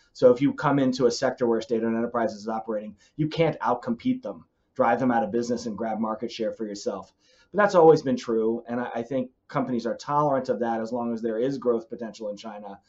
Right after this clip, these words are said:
What they really dislike is being, is being coerced on the tech side. And by tech, I do not necessarily mean advanced technology. I mean the innovations that make your company's products better.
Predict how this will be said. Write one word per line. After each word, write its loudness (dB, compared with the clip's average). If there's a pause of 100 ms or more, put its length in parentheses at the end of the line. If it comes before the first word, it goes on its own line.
(260)
What 6
they 2
really 4
dislike -2
is -8
being, -4
is -14
being 0
coerced -4
on -6
the -10
tech -12
side. -14 (300)
And -2
by 4
tech, 0
I 2
do 2
not 2
necessarily 2
mean 0
advanced -6
technology. -6
I -4
mean 2
the -2
innovations -2
that -8
make -10
your -8
company's -10
products -12
better. -20